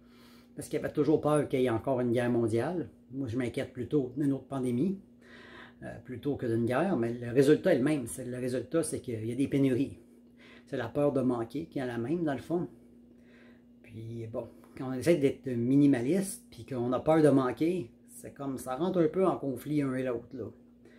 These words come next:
Fait que c'est, c'est comme pas évident, là, tu sais, c'est, tu sais, j'avais déjà une peur de manquer par rapport, euh, que j'ai vécu la pauvreté dans le temps que j'étais aux études.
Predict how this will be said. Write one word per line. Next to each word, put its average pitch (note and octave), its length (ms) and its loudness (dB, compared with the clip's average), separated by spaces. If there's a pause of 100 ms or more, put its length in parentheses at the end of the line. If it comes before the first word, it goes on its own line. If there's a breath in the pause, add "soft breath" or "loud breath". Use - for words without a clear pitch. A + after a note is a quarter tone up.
(560 loud breath)
Fait C3 100 -16
que - 80 -20
c'est, A2+ 500 -6
c'est G#2 160 -10
comme G#2+ 280 -10
pas D#3 160 -4
évident, B2+ 460 -6
là, F3 140 0
tu - 80 -16
sais, D#3+ 80 -6
c'est, A#2 280 -6 (560)
tu C#3+ 180 2
sais, - 20 -
j'avais C3 200 2
déjà C#3+ 220 10
une F#3 160 4
peur E3+ 300 4
de C#3+ 60 6
manquer C3 460 2
par A#2+ 220 -12
rapport, B2 420 -4
euh, A#2 80 -6 (260)
que C3 100 -8
j'ai A#2+ 120 -4
vécu A#2+ 260 -2
la C3+ 120 0
pauvreté C#3 540 -2
dans C3+ 100 -2
le B2 60 -8
temps C3+ 120 -8
que D3 60 -2
j'étais C3 180 -2
aux C3 80 0
études. E3+ 500 -2